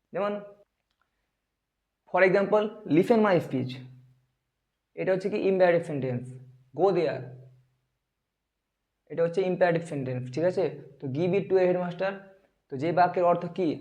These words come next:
আদেশ, উপদেশ বা অনুরোধ, ওটা হচ্ছে ইম্পারেটিভ, তাই না? তো এই বাক্যটার অর্থ কি বোঝাচ্ছে? আদেশ। তো এই লিখবো আমি, you are ordered to give it to your headmaster।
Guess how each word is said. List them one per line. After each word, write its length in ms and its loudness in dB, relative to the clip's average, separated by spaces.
আদেশ, 420 -2
উপদেশ 340 0
বা 80 0
অনুরোধ, 280 2
ওটা 120 2
হচ্ছে 160 0
ইম্পারেটিভ, 380 0
তাই 160 -2
না? 200 -2
তো 60 -8
এই 140 4
বাক্যটার 360 2
অর্থ 160 0
কি 180 -2
বোঝাচ্ছে? 520 2
আদেশ। 380 0
তো 80 -6
এই 120 -2
লিখবো 260 -2
আমি, 380 -4
you 180 -2
are 320 2
ordered 560 -2
to 80 -8
give 300 -4
it 120 2
to 160 -2
your 200 0
headmaster। 520 -8